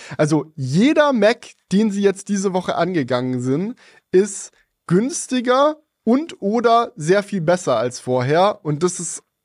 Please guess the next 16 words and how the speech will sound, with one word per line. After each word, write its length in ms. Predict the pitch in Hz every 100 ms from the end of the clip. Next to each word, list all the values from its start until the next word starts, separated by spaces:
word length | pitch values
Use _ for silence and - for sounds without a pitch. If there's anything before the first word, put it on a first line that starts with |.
| -
einfach, 300 | 170 160 147 _ - -
also 160 | 160 147
ich 80 |
meine, 220 | 160 160 160
so 100 | 185
muss 220 | 180 165
es 140 | 160
ja 140 | 151 131
sein, 280 | 127 120
ja? 200 | 123 151 180 - _ 165 156
So 240 | - - 180
soll's 280 | 160 135
sein. 260 | 131 113 117 _ _ _ -
Das 140 | 170
ist 60 | -
schön. 360 | - 139 113